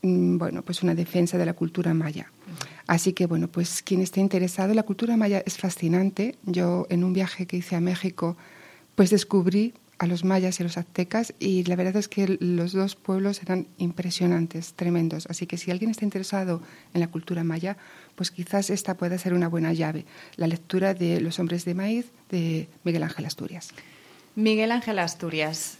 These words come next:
Speaker 2: diecinueve de octubre de mil ochocientos noventa y nueve. Muchas gracias, Asun. Pasamos ya a nuestra sección de lengua.
Speaker 1: Sí, pues hoy,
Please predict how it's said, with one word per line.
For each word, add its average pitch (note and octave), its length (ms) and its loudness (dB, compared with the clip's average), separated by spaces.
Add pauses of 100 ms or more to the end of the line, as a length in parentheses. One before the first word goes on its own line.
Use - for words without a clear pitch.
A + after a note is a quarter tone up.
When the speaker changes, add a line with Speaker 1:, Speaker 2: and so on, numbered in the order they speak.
Speaker 2:
diecinueve G#3 460 -2
de F#3+ 120 -2
octubre A#3+ 320 -2
de G3+ 140 0
mil B3+ 400 2
ochocientos G3+ 560 -6
noventa D3+ 340 -6
y C3 60 -4
nueve. A#2+ 240 -6
Muchas G#3 280 -4
gracias, C3+ 380 -8
Asun. D#3 320 -10 (440)
Pasamos B3 420 2
ya A#3+ 100 2
a A3 60 2
nuestra A3 340 -2
sección A3 460 -4
de E3 100 -2
lengua. A2+ 380 -8 (420)
Speaker 1:
Sí, - 200 2
pues - 280 -2
hoy, A#3+ 400 6